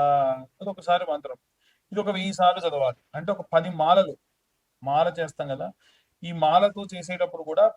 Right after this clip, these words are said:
పైన ఏదైనా వస్త్రం కప్పుకొని చేయడం చాలా చాలా మంచిది. ఇక అందరూ కూడా ఎలాంటి మంత్రం చదవాలి, ఎలాంటి రెమెడీస్ తీసుకోవాలి, మరుసటి రోజు ఏ దానాలు ఇవ్వాలనే విషయాన్ని ఇప్పుడు మనం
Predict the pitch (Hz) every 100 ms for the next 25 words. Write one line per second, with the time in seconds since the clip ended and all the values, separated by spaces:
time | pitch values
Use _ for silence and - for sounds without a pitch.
0 | 156 156 165 160 156 139 131 175 185 175
1 | - - 147 139 135 185 311 _ _ -
2 | 131 135 131 123 123 185 302 _ _ _
3 | - 120 120 113 113 117 - _ _ _
4 | _ 175 196 165 170 - _ - 135 160
5 | 165 175 160 190 226 - - _ _ 127
6 | 143 175 190 170 147 131 127 180 180 170
7 | 165 156 175 156 151 160 147 131 139 170
8 | _ 165 - 160 151 151 180 151 147 -
9 | 170 165 156 151 135 139 175 175 156 147
10 | 139 - 156 143 131 131